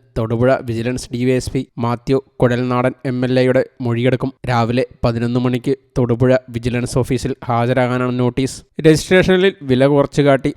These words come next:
നികുതി വെട്ടിപ്പ് നടത്തിയെന്നാണ് പരാതി. സി പി എം എറണാകുളം ജില്ലാ സെക്രട്ടറി സി എൻ മോഹനാണ് പരാതിക്കാരൻ. വിജിലൻസ് അന്വേഷണത്തിലേക്ക് മാത്യു കുഴൽനാടനെതിരെ സർക്കാർ വിജിലൻസ് അന്വേഷണം പ്രഖ്യാപിച്ചേക്കും. ചിന്നക്കനാലിൽ നികുതി വെട്ടിപ്പ് നടത്തിയെന്ന പരാതി അന്വേഷിക്കാനാണ്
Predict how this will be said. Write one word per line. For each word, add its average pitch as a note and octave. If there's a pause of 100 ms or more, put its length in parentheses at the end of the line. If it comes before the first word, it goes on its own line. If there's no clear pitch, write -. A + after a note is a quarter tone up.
നികുതി A#2
വെട്ടിപ്പ് B2+
നടത്തിയെന്നാണ് C3
പരാതി. B2 (340)
സി A2+ (120)
പി B2
എം B2 (140)
എറണാകുളം A#2+
ജില്ലാ A#2+ (100)
സെക്രട്ടറി B2 (180)
സി A#2+ (100)
എൻ B2+ (120)
മോഹനാണ് A#2+ (120)
പരാതിക്കാരൻ. A#2+ (160)
വിജിലൻസ് E3+
അന്വേഷണത്തിലേക്ക് E3 (160)
മാത്യു A#2
കുഴൽനാടനെതിരെ C3+ (160)
സർക്കാർ A#2+ (120)
വിജിലൻസ് A#2
അന്വേഷണം B2
പ്രഖ്യാപിച്ചേക്കും. B2 (200)
ചിന്നക്കനാലിൽ A#2+ (160)
നികുതി A2
വെട്ടിപ്പ് B2
നടത്തിയെന്ന B2 (100)
പരാതി A#2 (100)
അന്വേഷിക്കാനാണ് B2